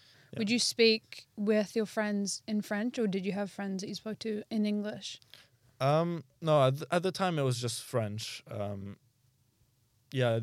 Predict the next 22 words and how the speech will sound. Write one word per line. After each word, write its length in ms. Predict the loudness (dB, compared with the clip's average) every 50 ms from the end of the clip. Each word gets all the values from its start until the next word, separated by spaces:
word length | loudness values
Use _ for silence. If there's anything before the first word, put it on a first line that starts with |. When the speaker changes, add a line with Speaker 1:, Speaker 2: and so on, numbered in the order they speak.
| -2 -6 -8 -4
Speaker 1:
English 480 | -2 0 2 2 2 0 0 -4 -6 -6 -4
I 280 | -2 -2 -2 -2 -4 -6 -10 _ _ _ _
started 400 | -12 -8 -2 0 2 4 4 4
learning 340 | 4 4 2 2 2 0 -2
when 140 | -4 -4 -4
I 60 | -2
was 360 | -2 -2 -2 -4 -6 -8 -10 -14 -12
abroad 380 | -12 -8 -4 -2 -2 -2 -2 -4
because 320 | -8 -8 -8 -8 -8 -8
of, 240 | -8 -10 -12 -16 -14
you 120 | -14 -12 -12
know, 160 | -12 -12 -12 -10
watching 400 | -8 -8 -8 -8 -8 -10 -12 -12
T 160 | -12 -10 -10
V. 120 | -10 -10
It's 180 | -10 -10 -10 -8
either 220 | -8 -6 -6 -8
you 140 | -8 -8 -10
have 100 | -10 -10
Chinese 340 | -12 -12 -12 -12 -12 -12 -12
T 180 | -10 -10 -10
V, 220 | -8 -8 -8 -10